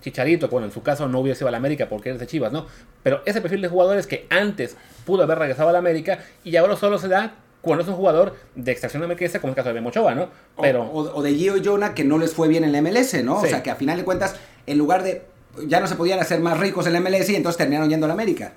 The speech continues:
Speaker 1: Sí, y el caso de Gio, pues sal-, salió como salió, ya lleva un año, bueno, año como, ¿qué? Como medio año, un poquito más sin jugar, si-, sin saber nada de él, básicamente. Jonathan llegó, no lo están utilizando. Y la situación para la América es así, no únicamente en el, en la cuestión de,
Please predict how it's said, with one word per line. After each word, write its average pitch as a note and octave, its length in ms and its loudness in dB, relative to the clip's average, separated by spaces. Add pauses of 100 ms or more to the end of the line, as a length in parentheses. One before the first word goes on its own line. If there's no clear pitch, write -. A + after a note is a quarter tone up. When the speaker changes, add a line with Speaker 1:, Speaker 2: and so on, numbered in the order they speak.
Speaker 1:
Sí, G#3+ 180 -8
y C#3+ 60 -8
el A#2 60 -8
caso C#3+ 180 -2
de C3+ 80 0
Gio, E3 240 4
pues - 140 -10
sal-, G#2+ 140 -10
salió A#2 240 -4
como C3 200 -4
salió, E3 280 2 (200)
ya G#2 100 -4
lleva A2 200 -4
un A#2+ 100 -6
año, A#2 180 -6
bueno, C3 160 -2 (460)
año D3 200 -4
como, B2+ 320 -2
¿qué? F3 100 -6
Como D3 320 -10
medio E3 160 -4
año, E3+ 120 -6
un D3 40 -10
poquito C#3+ 180 -8
más C#3+ 140 -6
sin A#2+ 120 -10
jugar, D#3+ 380 2 (180)
si-, C#3 120 -18
sin A#2 180 -10
saber C3+ 220 0
nada D3 160 -2
de F3 60 4
él, D3 60 -2
básicamente. E3 540 -4 (200)
Jonathan C3+ 360 -2
llegó, D#3 320 2
no C#3+ 140 -4
lo C3+ 60 -2
están C#3 180 -6
utilizando. E3 580 -4 (520)
Y D#3 580 -4
la D#3 80 -4
situación E3 140 0
para B3 100 4
la G#3+ 40 6
América A3+ 400 0 (100)
es G#3+ 120 -2
así, B3 300 -4 (300)
no G3+ 160 0
únicamente G3 440 0
en E3+ 60 0
el, C3 160 -2
en C#3+ 160 -6
la C3 80 -4
cuestión F3 300 -4
de, C#3 360 0